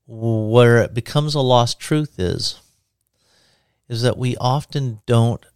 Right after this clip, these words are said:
focus on the fact that we are every day to be on the alert, to be busy, to be expecting the return or being called home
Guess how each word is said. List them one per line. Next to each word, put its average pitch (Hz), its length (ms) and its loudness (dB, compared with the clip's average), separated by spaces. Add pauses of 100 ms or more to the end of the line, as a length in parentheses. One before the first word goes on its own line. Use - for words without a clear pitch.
(120)
focus 117 720 0
on 104 280 2
the 113 100 0
fact - 580 -2 (800)
that 113 160 -6
we 131 220 -4
are 113 220 -2 (140)
every 131 580 0
day 98 520 0 (1080)
to 117 140 0
be 113 320 0
on 107 320 2
the 110 140 4
alert, 95 420 2 (1700)
to - 100 -2
be 117 160 4
busy, 98 640 4 (1000)
to 123 100 0
be 120 420 2 (320)
expecting 139 760 -2
the 110 100 -2
return 151 520 -2
or 110 80 2
being 127 300 2
called 113 400 4
home 110 480 4